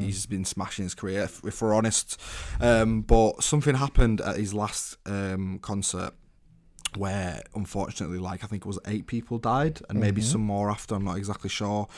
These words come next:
Speaker 1: One of which was, like, a fourteen-year-old boy. Uh, there was another twenty-seven-year-old guy who just got engaged,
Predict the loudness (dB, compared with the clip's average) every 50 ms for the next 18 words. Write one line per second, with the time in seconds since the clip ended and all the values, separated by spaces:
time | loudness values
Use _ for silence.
0 | -18 -16 -16 -18 -10 -2 2 4 4 4 4 2 0 0 0 2 2 2 2 2
1 | 2 0 0 -2 -6 -8 -6 -4 -4 -2 -2 -2 -4 -4 -6 -8 -10 -12 -12 -6
2 | -2 -2 -2 -2 -2 -2 -2 0 0 0 0 0 -2 -2 -2 -2 0 0 0 0
3 | 0 -2 -4 -6 -10 -14 -14 -14 -12 -12 -10 -6 -4 -2 0 0 0 0 0 0
4 | 0 2 2 0 0 2 4 4 4 4 2 0 0 0 2 2 2 2 2 0
5 | -2 -2 0 0 2 2 0 0 -2 -4 -4 -4 -4 -4 -4 -4 -4 -4 -4 -6
6 | -4 -2 0 0 2 2 0 0 -2 -2 -4 -6 -8